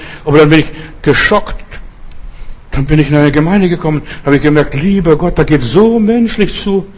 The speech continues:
Wie in einem Kaninchenverein manchmal. Und noch schlimmer, was in, in, in den Gemeinden hin und her passiert. Ich war, äh, geschockt.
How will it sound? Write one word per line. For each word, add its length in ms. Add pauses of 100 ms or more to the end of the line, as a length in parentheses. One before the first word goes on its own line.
(2000)
Wie 100
in 100
einem 160
Kaninchenverein 760 (360)
manchmal. 420 (840)
Und 120
noch 120
schlimmer, 340 (1120)
was 180 (300)
in, 120
in, 160
in 160 (100)
den 180
Gemeinden 360
hin 120
und 120
her 100
passiert. 460 (720)
Ich 80
war, 120
äh, 100
geschockt. 520